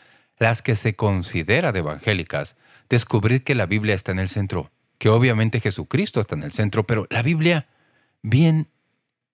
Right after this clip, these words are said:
ese es el material de estudio, es de lo que hablamos, es de lo que enseñamos. Estamos tratando de presentar un recordatorio en el corazón de toda persona de que la Biblia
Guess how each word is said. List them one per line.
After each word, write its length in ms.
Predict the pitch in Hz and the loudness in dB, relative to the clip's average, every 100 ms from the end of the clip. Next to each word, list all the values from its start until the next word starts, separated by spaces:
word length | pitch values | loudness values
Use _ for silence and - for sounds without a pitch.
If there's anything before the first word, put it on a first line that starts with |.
| _ _ _ - | _ _ _ -4
ese 220 | 170 190 | -4 -2
es 120 | 180 | -4
el 80 | 190 | 0
material 560 | 185 143 101 113 233 294 | 0 0 0 0 0 0
de 80 | |
estudio, 560 | 117 - 80 - 55 - _ _ _ _ _ | -2 -4 -8 -6 -12 -14 _ _ _ _ _
es 160 | - 131 | 0 4
de 80 | 143 | 4
lo 100 | 135 | 4
que 80 | 123 | 2
hablamos, 640 | 101 104 165 - 101 - _ _ _ _ | 2 2 0 -6 -12 -20 _ _ _ _
es 140 | 139 127 | 0 4
de 100 | 135 | 4
lo 140 | 123 | 2
que 100 | - | 2
enseñamos. 960 | 110 95 98 92 87 85 76 - - _ _ _ _ _ _ - | 0 0 -2 -2 -2 -4 -6 -12 -20 _ _ _ _ _ _ -6
Estamos 500 | 95 - 104 107 110 | -4 0 0 0 -2
tratando 460 | 98 82 92 90 | -4 -2 -2 0
de 100 | 85 | -2
presentar 720 | 82 71 - 76 87 85 82 _ | -4 -6 -8 -6 -2 -2 -4 _
un 200 | 123 147 | 0 2
recordatorio 720 | 151 - 123 95 82 82 78 | 2 -2 -2 -2 -2 -2 -2
en 80 | 76 | -4
el 80 | 73 | -6
corazón 420 | - 67 - 107 | -8 -8 -4 -2
de 100 | 80 | -2
toda 300 | - 135 156 | -2 -2 -2
persona 460 | 151 113 - 95 87 | -6 -8 -6 -4 -2
de 160 | 92 | -4
que 80 | 117 | -2
la 160 | 98 92 | -2 2
Biblia 500 | 143 120 78 73 | 2 0 -4 -10